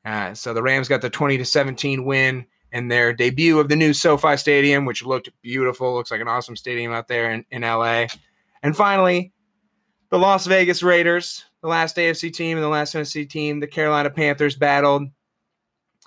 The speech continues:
It was the Raiders getting a win over the Panthers' first time N F L head coach Matt Rhule. Josh Jacobs, absolute beast, ninety-three yards and three touchdowns. It's a close thirty-four to thirty win, so I don't think it's a great omen for the, for Vegas,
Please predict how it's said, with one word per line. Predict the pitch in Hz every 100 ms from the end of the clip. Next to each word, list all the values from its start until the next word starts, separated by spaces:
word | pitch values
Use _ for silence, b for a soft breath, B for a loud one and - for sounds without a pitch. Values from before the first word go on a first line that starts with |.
| b b
It | 139
was | 143
the | 156
Raiders | 160 160 156 156
getting | 139 160 156
a |
win | 151 147 147
over | 143 143
the | 139
Panthers' | 160 147 143 139
first | - 156 147
time | - 147 139 135 139 _ _ 151
N | 147
F | 143
L | 139
head | 143 135
coach | 147 135 -
Matt | 139 131
Rhule. | 156 170 160 156 - _ _ _
Josh | - 151 151
Jacobs, | 147 143 143 135 -
absolute | 156 143 - 139 127
beast, | 131 131 -
ninety-three | 147 147 143 147 139
yards | 135 135 123
and | 113
three | 143 139
touchdowns. | 135 139 127 - 131 131 127 - b
It's | 131
a | 139
close | - 208 208
thirty-four | - 202 185 190 185
to | 165
thirty | 180 165 139
win, | 123 107
so | 107 127
I |
don't | 147
think | 156
it's | 147 139
a |
great | 123 135 135 127
omen | 131 139 135 135
for | 139
the, | 131 120 107
for | - 131
Vegas, | 120 120 139 147 147